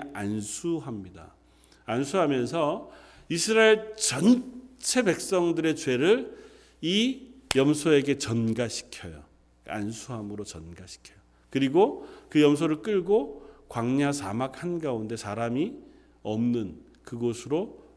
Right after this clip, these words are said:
끌고 가서 그곳에 놓아둡니다. 그러니까 되돌아올 수도 없고 그곳에서 살아갈 수도 없도록.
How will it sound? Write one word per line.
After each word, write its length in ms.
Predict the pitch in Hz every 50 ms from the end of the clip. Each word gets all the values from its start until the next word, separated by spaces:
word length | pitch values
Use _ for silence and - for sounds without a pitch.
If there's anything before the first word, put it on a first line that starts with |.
| _ _ _
끌고 300 | - 156 143 139 139 131
가서 260 | 123 117 113 110 123
그곳에 600 | - - 117 110 110 110 104 - 147 165 214 - - - - _ _ _ _ _
놓아둡니다. 800 | 95 87 80 78 78 80 80 - - 82 71 80 90 _ - _ 143 143 143 - - - - - - - - - - - - - _ _ _ _ -
그러니까 320 | - 160 151 143 135 - - - - - - - _ _ _
되돌아올 520 | - 151 151 233 240 240 233 220 214 190
수도 300 | - - 208 202 202 160
없고 1000 | 120 101 - - - - - 143 127 113 107 120 156 196 - - - - - _ _ _ _ _ _
그곳에서 480 | - - 156 175 196 180 190 185 180 180
살아갈 540 | - - - - - 262 240 - 214 196 170
수도 400 | - - - - 151 120 90 80
없도록. 560 | 78 - - - - 90 82 - - -